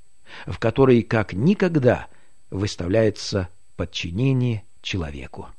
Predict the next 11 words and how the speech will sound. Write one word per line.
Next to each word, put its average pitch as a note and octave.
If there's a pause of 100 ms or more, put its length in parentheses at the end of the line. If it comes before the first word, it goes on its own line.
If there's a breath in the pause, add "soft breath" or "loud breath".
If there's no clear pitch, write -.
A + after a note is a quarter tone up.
(880 loud breath)
Семнадцатая E3+
глава C3
пророка G#2+
Иеремии G#2+
об G2+
этом B2
хорошо C3
говорит, D#3+
что -
ожидает C3
тех, F3+